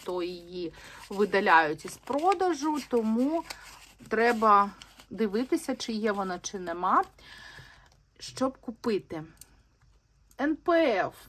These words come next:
В Н П Ф треба також щось покласти цього місяця. Двісті гривень давайте, де мій Н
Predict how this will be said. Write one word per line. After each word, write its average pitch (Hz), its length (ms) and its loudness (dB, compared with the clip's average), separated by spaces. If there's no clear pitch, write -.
В 214 200 -8
Н 254 160 4
П 277 400 2
Ф - 160 -4
треба 285 340 2
також 202 540 -2
щось - 320 -4
покласти 214 720 -4
цього 226 420 -4
місяця. 214 960 -4
Двісті 240 560 -2
гривень 202 560 -2
давайте, 190 640 -6
де 196 200 -4
мій 196 220 -6
Н 190 140 -10